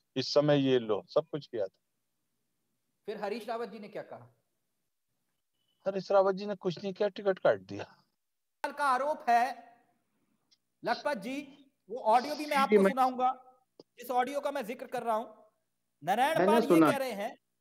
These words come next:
Speaker 2: मैं बता देता हूं, नारायण पाल ये कह रहे हैं, सीमा मैडम,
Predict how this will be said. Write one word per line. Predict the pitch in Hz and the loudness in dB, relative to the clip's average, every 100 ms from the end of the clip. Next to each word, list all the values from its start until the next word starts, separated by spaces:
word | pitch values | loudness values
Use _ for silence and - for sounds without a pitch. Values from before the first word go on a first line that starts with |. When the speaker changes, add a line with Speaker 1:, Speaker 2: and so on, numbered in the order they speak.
| _ _ _ _ | _ _ _ _
Speaker 2:
मैं | 208 262 | -8 -6
बता | 247 233 | -4 -6
देता | 180 131 | -8 -12
हूं, | 120 - | -16 -10
नारायण | 185 247 311 | -8 -6 -8
पाल | 294 320 | -6 -6
ये | 285 294 | -6 -10
कह | 294 | -8
रहे | 240 190 | -6 -8
हैं, | 151 196 _ _ _ _ | -12 -16 _ _ _ _
सीमा | 208 214 | -12 -10
मैडम, | 151 | -10